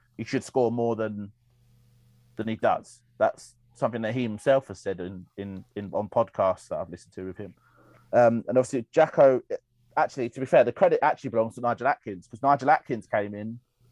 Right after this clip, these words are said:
'cause he was froze out by Bowyer towards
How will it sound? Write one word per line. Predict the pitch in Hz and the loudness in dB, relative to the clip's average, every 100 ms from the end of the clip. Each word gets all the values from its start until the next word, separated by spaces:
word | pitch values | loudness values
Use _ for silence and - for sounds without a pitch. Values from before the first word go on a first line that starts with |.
| _ _ _ | _ _ _
'cause | - - | -12 -4
he | 196 | 0
was | 196 | 0
froze | - 156 143 | 4 4 6
out | 160 196 135 | 4 2 2
by | 113 | 2
Bowyer | 120 110 107 98 - | 2 0 0 -4 -6
towards | 131 127 123 110 - | -6 -4 -4 -8 -18